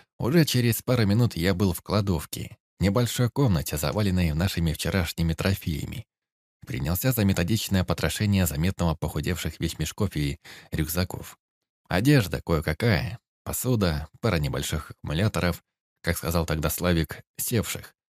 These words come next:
игральные карты, книжка на непонятном языке с яркой обложкой. И, наконец,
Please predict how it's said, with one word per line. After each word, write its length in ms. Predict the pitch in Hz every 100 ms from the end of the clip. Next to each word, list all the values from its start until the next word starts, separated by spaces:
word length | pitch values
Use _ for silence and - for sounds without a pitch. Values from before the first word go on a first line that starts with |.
| _
игральные 540 | - 85 135 113 80 67
карты, 500 | - 110 - 78 71 71 _
книжка 500 | 95 127 123 - 87
на 60 |
непонятном 520 | 90 85 82 95 -
языке 360 | 73 73 78 101
с 140 | -
яркой 320 | 85 90 87 90
обложкой. 800 | - 95 101 87 - - - - _ _ _ _ -
И, 140 | 147
наконец, 580 | 131 - 78 123 113